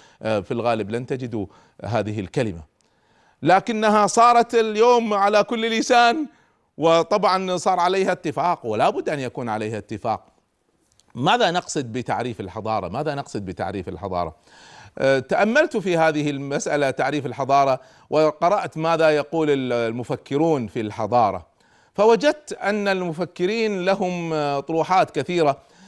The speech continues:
لكني لخصتها في هذه المعادلة. الحضارة بالنسبة لي،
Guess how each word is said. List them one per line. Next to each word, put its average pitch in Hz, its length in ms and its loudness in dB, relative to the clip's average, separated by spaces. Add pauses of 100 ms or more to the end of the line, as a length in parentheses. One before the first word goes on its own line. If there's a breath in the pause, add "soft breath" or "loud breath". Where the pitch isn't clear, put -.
(180 soft breath)
لكني 214 480 2
لخصتها 208 540 0
في 190 180 0
هذه 165 300 2
المعادلة. 131 720 -2 (480 soft breath)
الحضارة 190 520 4
بالنسبة 185 440 0
لي، 156 300 -2